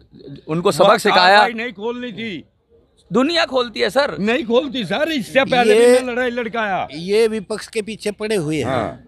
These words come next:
Speaker 3: हैं? खुद को नहीं सोचे, तुम्हारे कारनामे क्या
Speaker 2: क्या
Speaker 3: हैं?
Speaker 2: है?
Speaker 3: कांग्रेस ने कितने साल राज किया?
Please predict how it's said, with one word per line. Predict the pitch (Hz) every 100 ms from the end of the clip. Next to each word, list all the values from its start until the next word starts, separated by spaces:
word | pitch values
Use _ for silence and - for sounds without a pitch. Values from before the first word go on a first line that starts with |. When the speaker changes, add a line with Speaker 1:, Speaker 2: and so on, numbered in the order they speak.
| -
Speaker 3:
हैं? | 226 302 196 _ _ _ _ -
खुद | 196 196
को | 240
नहीं | 226 196
सोचे, | 202 190 226
तुम्हारे | - 226 185 220
कारनामे | 214 196 208 202 214
क्या | 196 202 165
Speaker 2:
क्या | 139
Speaker 3:
हैं? | 127 95
Speaker 2:
है? | 76 - _ _ _ _ _ _ _ _
Speaker 3:
कांग्रेस | 165 185 214 226 220 202
ने | 220 240
कितने | 208 202 214
साल | 202 208
राज | 208 202 196
किया? | 196 233